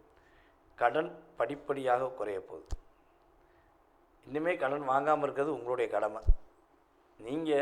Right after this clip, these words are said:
இன்னொரு விஷயம் வந்து, அ, ஒரு தப்பு பண்றீங்க. என்ன தப்புன்னா, உங்களுக்காக கடன் வாங்க சொன்னா வாங்க மாட்டேன்றீங்க.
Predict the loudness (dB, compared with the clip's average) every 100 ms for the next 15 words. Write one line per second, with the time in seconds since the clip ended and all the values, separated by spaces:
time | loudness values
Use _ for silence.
0 | 2 0 0 0 0 0 -2 -4 -6 -4
1 | -4 -4 -4 -8 -14 -20 -20 _ _ -10
2 | -8 -6 -8 -8 -10 -12 -14 -18 -20 _
3 | -6 -2 -2 -2 -4 -8 -8 -14 -14 -20
4 | _ _ _ _ -6 -4 -2 -4 -4 -2
5 | 0 0 -2 -14 -20 -20 _ _ _ _
6 | _ _ _ -6 -4 4 4 10 10 10
7 | 8 4 4 2 0 -4 0 2 2 0
8 | -4 -16 -20 _ 4 6 4 2 0 -6
9 | -10 -12